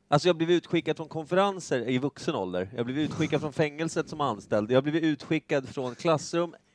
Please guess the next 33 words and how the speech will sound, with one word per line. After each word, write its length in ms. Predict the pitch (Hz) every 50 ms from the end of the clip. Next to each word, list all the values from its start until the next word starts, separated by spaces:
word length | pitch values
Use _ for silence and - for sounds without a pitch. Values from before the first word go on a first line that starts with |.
| _ _ _ _ _
tre 360 | - - 180 190 185 175 175 170
miljoner 460 | 160 147 147 165 170 160 147 139 135
gånger, 420 | 127 123 123 127 131 113 104 98 - _
minst. 500 | - 123 120 107 110 117 - - - _ _ _ _ _ _ _
Jag 120 | - 143 135
blev 120 | 151 165
utskickad 420 | 151 - - 170 - - 147 139
i 60 | 139 - -
orkestersalen 840 | - 139 135 - - 165 156 - - - 147 135 - 160 151 151 147
när 80 | 139 127
vi, 220 | 127 127 127 110
när 120 | 123 127
jag 60 | 123 123
var 60 | 123
trummis 500 | - - 143 147 139 127 117 104 - -
och 160 | 113 113 110
spelade 240 | - - 110 113 107
orkester. 460 | 104 - 135 120 - - - - - - _ _ _ _ _ _ _
Massa 360 | 123 123 - - - 147 123
gånger. 300 | 110 95 85 85 87 - - _ _ _ _ _ _ _ _ _ _ _ _ _ _ _ _ _ _ _ _ _ _
Jag 80 | - -
har 60 | 127
blivit, 400 | 135 151 147 147 151 147 135 - - - - - _ - _ _ _ _ _ _ _ _ _ _ -
ja. 280 | 151 135 120 120 123 - _ _ _ _ _ _ _ - - - - - -
Jag 80 | -
har 60 | 143 143
inte 100 | 143 156
blivit 280 | 160 165 170 170 156
utvisad 320 | - 131 139 131 123 131 127
ur 60 | 127
något 160 | 131 131 127
land 340 | 135 147 156 147 120 95 85
än. 100 | 78